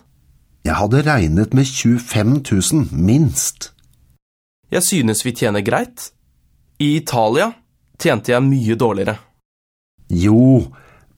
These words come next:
Speaker 1: men det er jo så dyrt å bo og leve her i landet. Vi trenger god lønn for å klare oss.
Speaker 2: Jobbet du ikke ekstra forrige måned?
Speaker 1: Jo, jeg jobbet ekstra en torsdagskveld.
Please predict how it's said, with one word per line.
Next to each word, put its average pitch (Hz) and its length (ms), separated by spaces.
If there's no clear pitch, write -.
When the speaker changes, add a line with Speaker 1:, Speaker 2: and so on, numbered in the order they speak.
Speaker 1:
men 117 240
det 170 80
er 85 380
jo 131 100
så 202 120
dyrt 143 760
å 196 80
bo 107 500
og 180 120
leve 117 340
her 139 240
i 156 80
landet. 180 400
Vi 90 160
trenger 101 460
god 143 300
lønn 123 240
for 117 200
å 117 100
klare 90 400
oss. - 100
Speaker 2:
Jobbet 131 320
du 135 80
ikke 135 300
ekstra - 400
forrige 117 260
måned? 135 380
Speaker 1:
Jo, 196 440
jeg 175 240
jobbet 160 320
ekstra 165 520
en 165 180
torsdagskveld. 170 800